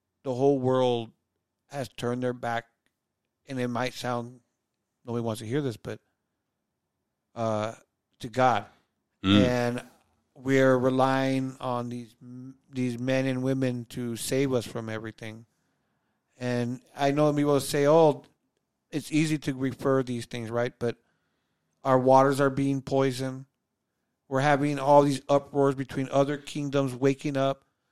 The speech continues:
Speaker 1: others trying to take into position. And
Speaker 2: Anger.
Speaker 1: our, our, our media, who's supposed to be our eyes, are showing us all these lunatic crap that
Speaker 2: Mm-hmm.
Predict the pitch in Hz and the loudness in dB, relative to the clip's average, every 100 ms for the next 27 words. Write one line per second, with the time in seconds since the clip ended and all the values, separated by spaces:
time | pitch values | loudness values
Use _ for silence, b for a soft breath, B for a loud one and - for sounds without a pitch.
0 | _ _ _ 139 139 143 - 139 143 139 | _ _ _ 2 2 0 0 2 2 -2
1 | 151 139 139 - 139 - 123 131 123 - | -4 -6 -10 -8 -6 -4 0 0 0 -4
2 | 127 131 _ _ _ _ _ _ _ _ | -8 -14 _ _ _ _ _ _ _ _
3 | _ 147 135 131 127 120 120 _ _ _ | _ 0 2 2 0 -4 -8 _ _ _
4 | _ _ _ _ _ _ _ _ _ _ | _ _ _ _ _ _ _ _ _ _
5 | _ _ _ _ 202 185 165 151 87 151 | _ _ _ _ 2 6 8 8 10 10
6 | 147 151 147 143 147 160 175 175 170 143 | 10 10 8 8 2 2 4 6 4 2
7 | 139 139 - 151 147 147 156 143 131 131 | -2 -4 4 4 4 -2 4 6 4 4
8 | 127 135 135 135 131 - 143 143 143 135 | 4 4 2 0 0 0 0 0 0 -4
9 | - _ _ 156 156 165 165 143 135 120 | -6 _ _ 4 8 10 8 6 0 -8
10 | 117 123 135 170 175 151 - - 120 _ | -12 -10 -4 -2 -2 -4 -6 -6 -6 _
11 | _ _ _ _ _ - 147 160 156 - | _ _ _ _ _ 0 4 6 4 0
12 | _ 139 131 85 | _ 0 0 -2